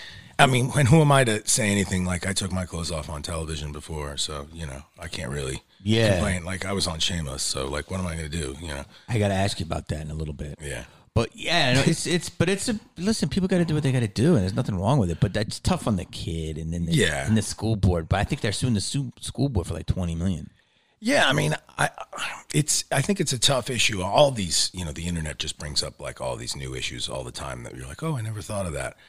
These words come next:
Speaker 1: Right? It's like, but then again, it's like, that's, like, the age-old fantasy. Isn't that, like, a scene in some movie where, like, they go to, like, a, they go to, like, a strip club and it's, like, the teacher?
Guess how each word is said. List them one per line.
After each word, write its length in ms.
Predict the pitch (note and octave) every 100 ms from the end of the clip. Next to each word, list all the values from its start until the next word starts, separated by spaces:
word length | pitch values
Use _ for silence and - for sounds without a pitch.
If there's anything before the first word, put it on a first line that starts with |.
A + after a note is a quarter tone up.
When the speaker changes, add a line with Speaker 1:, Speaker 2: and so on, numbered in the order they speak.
| _ _ _
Speaker 1:
Right? 220 | G2+ F#2+ F2+
It's 140 | -
like, 300 | F#2+ E2+ - - - -
but 100 | A#2+
then 120 | A#2+
again, 260 | A2+ A#2+ G#2+
it's 180 | F2+ G2
like, 340 | F#2 - - - _ _ _ _ _ _
that's, 180 | A#2 -
like, 160 | A2+ -
the 160 | G#2+
age-old 580 | G#2+ G#2+ A2 G#2+ G#2 - -
fantasy. 320 | B2+ C3 -
Isn't 200 | - F3
that, 160 | D3
like, 180 | C#3+ C#3
a 40 | G#2+
scene 520 | - C#3+ C#3 C#3+ C#3 -
in 120 | A#2+
some 240 | - D3+ B2+
movie 360 | A2+ C3+ C#3
where, 200 | C3+ A2+
like, 180 | G2+ F2 - _ _ _ _ -
they 140 | A2+
go 160 | A#2 A#2+
to, 100 | A2
like, 240 | F#2+ F2
a, 240 | F#2 D#2 -
they 120 | - B2
go 100 | C#3+
to, 60 |
like, 160 | G#2 G#2
a 20 |
strip 240 | - D3+ -
club 220 | D3+ C#3+
and 80 | A#2+
it's, 140 | -
like, 140 | G#2+ -
the 60 |
teacher? 520 | - D3+ - C#3+ C#3